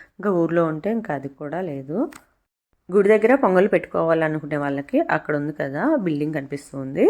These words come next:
అక్కడ ఉంటుందంట పొంగల్ పెట్టుకునే, ఆ, ప్లేస్.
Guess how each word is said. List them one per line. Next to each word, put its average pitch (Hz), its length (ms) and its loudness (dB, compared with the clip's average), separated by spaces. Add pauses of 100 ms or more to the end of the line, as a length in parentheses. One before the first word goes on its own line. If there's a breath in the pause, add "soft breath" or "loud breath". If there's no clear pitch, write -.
(420 loud breath)
అక్కడ 180 240 0
ఉంటుందంట 151 540 -2
పొంగల్ 151 380 -2
పెట్టుకునే, 143 480 -4 (180)
ఆ, 147 320 -6
ప్లేస్. 139 340 -2